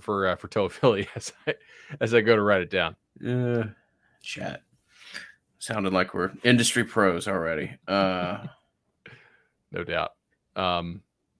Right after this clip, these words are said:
Speaker 1: I'm sure somebody will fill us in. Gotta have at least, like, three or four people watching right now, you know. Uh, I thought you said two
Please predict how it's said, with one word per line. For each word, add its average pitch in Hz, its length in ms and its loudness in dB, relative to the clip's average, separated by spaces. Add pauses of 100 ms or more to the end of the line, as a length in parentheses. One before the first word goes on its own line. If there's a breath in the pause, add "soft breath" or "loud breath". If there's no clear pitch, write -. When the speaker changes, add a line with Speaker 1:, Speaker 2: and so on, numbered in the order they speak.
Speaker 1:
I'm 98 80 -4
sure 98 280 0
somebody 90 300 -6
will 85 300 -6
fill 90 240 -8
us - 140 -16
in. 95 160 -12
Gotta 95 180 -6
have 90 100 -6
at 87 100 -10
least, 92 440 -10
like, 85 240 -10
three 90 120 -8
or 85 60 -12
four 90 140 -10
people - 200 -18
watching - 300 -8
right 50 180 -12
now, 50 240 -14 (360)
you 101 80 -12
know. - 180 -12 (800)
Uh, 90 240 -4 (340)
I - 60 -12
thought 285 240 2
you 226 140 -4
said 170 340 0
two 156 480 -4